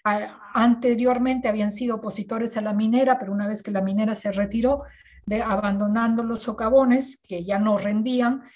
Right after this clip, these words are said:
eh, pues los ocupan y comienzan a extraer. Eso es, eh, eso es,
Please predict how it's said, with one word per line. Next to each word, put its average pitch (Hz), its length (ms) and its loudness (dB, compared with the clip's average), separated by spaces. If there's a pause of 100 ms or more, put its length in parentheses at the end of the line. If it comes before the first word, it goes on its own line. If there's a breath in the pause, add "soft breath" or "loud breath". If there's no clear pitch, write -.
(140 loud breath)
eh, 185 240 -6
pues - 160 -4
los - 160 -4
ocupan 254 480 0
y - 60 -2
comienzan 196 560 0
a 180 80 -4
extraer. 190 500 -2 (280 loud breath)
Eso 277 200 0
es, 302 300 0 (240)
eh, 202 320 2 (480)
eso 302 580 0
es, - 400 -2